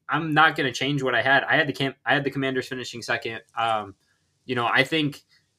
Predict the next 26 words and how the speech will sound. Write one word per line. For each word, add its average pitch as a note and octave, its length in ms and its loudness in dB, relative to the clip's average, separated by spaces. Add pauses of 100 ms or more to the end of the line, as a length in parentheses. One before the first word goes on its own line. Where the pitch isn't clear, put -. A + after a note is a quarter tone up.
(240)
the B2 520 -6
addition A#2 480 -6
of A#2+ 80 -2
Eric B2 320 -2
Bieniemy B2 640 -6 (240)
to B2+ 160 -6
that A#2 240 0
offense C3 640 -4
kinda A#2 260 -4
makes A#2 280 -8
them A2+ 200 -8
look, G#2+ 260 -10 (180)
will A2+ 340 -6
help C#3 300 -2
the A#2+ 160 -6
offense A#2+ 380 0
be A2 140 -12
better, G#2+ 460 -6
and A#2+ 140 -10
they A2 80 -6
haven't F3 460 -2
been C#3+ 160 -2
bad B2+ 260 2
defensively. F#2+ 880 -12 (360)
Um, G2+ 500 -4
and, A2+ 340 -12